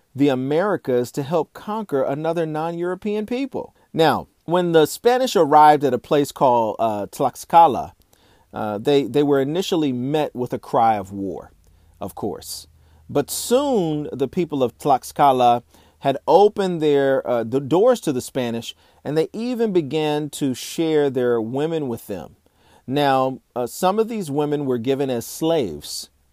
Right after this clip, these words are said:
right? And some of them were captured from other tribes, but they also shared their own women, women with them. Now, Malinche is a figure that is very well known in the area of Mexico.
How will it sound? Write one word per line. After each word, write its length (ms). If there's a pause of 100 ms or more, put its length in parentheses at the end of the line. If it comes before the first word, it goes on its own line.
right? 260
And 160
some 220
of 120
them 140
were 120
captured 580
from 240
other 220
tribes, 600 (320)
but 120
they 100
also 480
shared 500
their 220
own 360
women, 460
women 400
with 220
them. 320 (440)
Now, 100
Malinche 840 (200)
is 140
a 80
figure 720 (260)
that 260
is 140
very 440
well 320
known 460
in 100
the 160
area 320
of 100
Mexico. 640